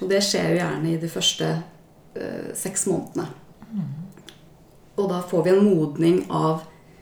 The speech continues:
Speaker 1: hjernestammen, og vi vokser oppover. Og disse refleksene erstattes med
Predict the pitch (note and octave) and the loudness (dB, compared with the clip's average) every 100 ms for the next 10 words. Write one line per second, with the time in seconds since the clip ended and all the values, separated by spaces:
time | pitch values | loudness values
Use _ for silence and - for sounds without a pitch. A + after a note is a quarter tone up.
0 | - - F#3 E3+ - F#3 A3+ G4+ A#3 A3 | -10 2 4 4 2 2 6 6 6 4
1 | G3+ F#3 - G#3 F#3+ - A#3+ G#4 - - | 2 -4 -2 0 0 2 2 2 0 -16
2 | - - - B3 D4 B3+ A#3+ A3+ G#3+ - | -20 -20 -6 0 2 4 4 4 -2 -2
3 | G#3+ - F3+ - F3 - F#3+ F#3 | -2 -2 -4 -4 -6 0 2 2